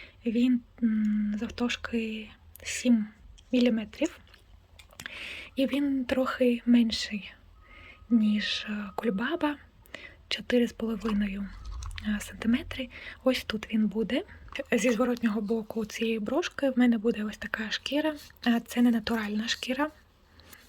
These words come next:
Я не бачу ніякої різниці, це буде зворотній бік, і тут буде застібка.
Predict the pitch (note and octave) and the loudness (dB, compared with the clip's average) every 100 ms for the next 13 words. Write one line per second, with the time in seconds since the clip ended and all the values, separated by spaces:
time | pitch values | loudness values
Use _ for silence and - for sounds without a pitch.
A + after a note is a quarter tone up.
0 | - A#3+ B3+ A#3+ A#3+ A#3+ - A3 A#3 A3+ | 0 2 6 6 4 0 0 0 0 -2
1 | A3 G#3+ A#3 D4+ - A3+ A3+ A3 - A#3+ | -4 2 2 2 -4 -6 -6 -6 -6 -6
2 | G3+ - A#3 G#3+ G#3+ G#3 F#3+ A#3 A#3 G#3+ | -4 0 2 0 -4 -6 -4 -2 0 0
3 | G#3+ A#3 D4+ - - - - - - - | 2 2 0 -4 -12 -10 -8 -8 -10 -2
4 | A#3+ B3+ C4 - B3 G#3+ A#3+ B3 A#3 G#3 | 0 0 0 -2 0 4 4 4 -2 -6
5 | - - - | -8 -10 -10